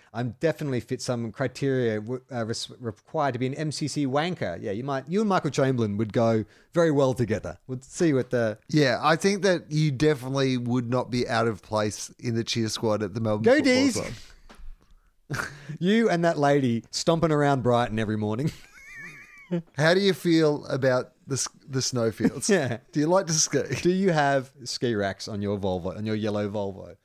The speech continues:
Speaker 1: Um, okay. Uh, I do love a, uh, what are the, oh, I'm gonna fuck this up. What's the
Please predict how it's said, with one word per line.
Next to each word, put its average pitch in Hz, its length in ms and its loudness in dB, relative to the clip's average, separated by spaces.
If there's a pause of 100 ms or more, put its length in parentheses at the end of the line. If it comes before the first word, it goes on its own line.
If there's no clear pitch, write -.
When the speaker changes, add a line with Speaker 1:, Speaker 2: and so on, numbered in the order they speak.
(720)
Speaker 1:
Um, 113 520 -2 (220)
okay. 92 260 -6 (280)
Uh, 113 320 0
I 135 100 0
do 202 180 0
love 143 480 2 (100)
a, 113 340 -2
uh, 104 240 -2 (200)
what 147 140 -6
are 151 40 -6
the, 143 140 -6
oh, 95 100 -8 (220)
I'm 113 80 -12
gonna 110 120 -6
fuck - 180 -12
this 95 160 -12
up. 95 200 -8
What's 139 240 -10
the 139 200 -6